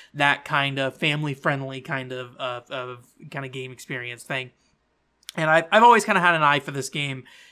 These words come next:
um, in general, just I never really got around to doing it. Um, so seeing it getting a Switch port is cool. It's apparently gonna include all the D L C from the previous game.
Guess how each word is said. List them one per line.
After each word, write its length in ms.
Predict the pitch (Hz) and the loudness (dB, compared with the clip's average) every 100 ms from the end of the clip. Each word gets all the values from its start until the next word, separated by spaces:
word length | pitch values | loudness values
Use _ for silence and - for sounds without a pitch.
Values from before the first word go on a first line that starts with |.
| - | -6
um, 200 | 143 139 | -2 -2
in 160 | 147 143 | -2 -2
general, 380 | 139 135 135 131 | 0 2 2 -2
just 160 | 135 | -4
I 60 | 147 | -6
never 200 | 143 143 | -4 -6
really 220 | 139 139 | -6 -6
got 200 | 135 131 | -4 -4
around 340 | 123 123 123 | -4 -2 -4
to 80 | 131 | -6
doing 340 | 120 143 170 202 | -10 -6 -4 -2
it. 160 | 185 - - - - | -4 -6 -20 -20 -2
Um, 280 | 139 139 135 | 2 2 2
so 160 | 151 | -6
seeing 260 | 135 196 175 | -6 -6 -6
it 100 | 165 | -6
getting 260 | 147 147 143 | -8 -8 -8
a 60 | |
Switch 300 | - 175 175 | -8 -8 -8
port 180 | - 185 | -4 -4
is 80 | 185 | -4
cool. 260 | - 185 185 | -8 -4 -4
It's 80 | |
apparently 300 | - 185 175 | -4 -4 -4
gonna 120 | 160 156 | -6 -8
include 240 | 139 170 | -6 0
all 120 | 151 | 0
the 100 | 143 | -2
D 180 | 131 151 | -8 -2
L 140 | 151 | -2
C 360 | 143 - 156 160 | -4 -6 -6 -8
from 180 | 147 156 | -10 -10
the 40 | |
previous 400 | 151 165 156 151 | -8 -8 -8 -10
game. 400 | - 156 156 160 | -10 -10 -8 -10